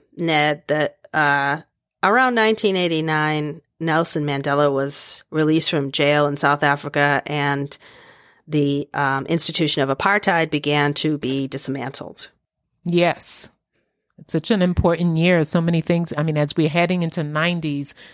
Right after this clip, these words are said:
Speaker 2: such a momentous thing is happening in our history that we're ending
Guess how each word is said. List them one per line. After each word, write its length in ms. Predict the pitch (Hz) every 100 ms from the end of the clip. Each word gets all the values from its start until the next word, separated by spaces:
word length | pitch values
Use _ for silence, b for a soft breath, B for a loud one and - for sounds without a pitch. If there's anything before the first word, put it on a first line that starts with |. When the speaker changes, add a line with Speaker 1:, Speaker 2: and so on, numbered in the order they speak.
| B
Speaker 2:
such 200 | 185 175
a 40 | 175
momentous 800 | 156 147 156 180 208 170 151
thing 200 | - 170
is 120 | 151 -
happening 380 | 147 - 156
in 160 | 156 143
our 240 | 139 135
history 560 | 127 202 208 - 139 120
that 260 | 135 131 156
we're 200 | 147 - 160
ending 500 | 175 156 139 143